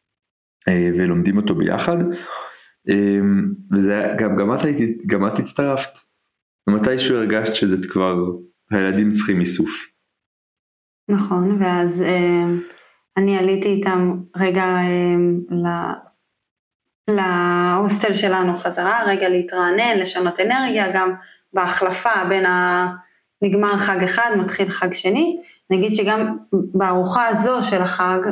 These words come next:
Speaker 2: של שבת בבוקר, אה, היו המון, המון, המון מטיילים ישראלים, ושוב, הילדים שלנו ממש השתלבו שם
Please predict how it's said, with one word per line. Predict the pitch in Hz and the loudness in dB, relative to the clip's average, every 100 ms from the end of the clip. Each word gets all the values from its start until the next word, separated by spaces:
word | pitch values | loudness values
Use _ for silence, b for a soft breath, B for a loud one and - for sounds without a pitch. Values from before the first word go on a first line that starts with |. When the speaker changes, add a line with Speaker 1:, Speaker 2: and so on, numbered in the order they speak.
| 214 - | -6 -14
Speaker 2:
של | - 185 | -10 -6
שבת | 175 185 185 | -2 0 2
בבוקר, | 180 185 233 233 196 214 214 B B B B _ | 2 2 0 0 0 0 -6 B B B B _
אה, | 196 185 180 | 0 2 0
היו | 185 196 202 190 | 0 2 2 2
המון, | 208 233 202 185 - 190 | 2 2 2 2 0 0
המון, | 196 190 185 | 2 2 2
המון | 185 185 185 | 2 2 2
מטיילים | 185 180 180 | 2 2 2
ישראלים, | 185 185 175 175 208 254 196 | 0 0 0 2 0 0 0
ושוב, | 180 - 254 196 | 0 0 0 0
הילדים | 180 180 214 220 | 0 0 0 0
שלנו | 240 214 190 180 | 0 0 2 2
ממש | 185 185 190 214 208 202 202 | 2 2 2 2 2 0 0
השתלבו | 190 - 175 180 190 196 | 0 0 0 2 2 0
שם | 196 | 0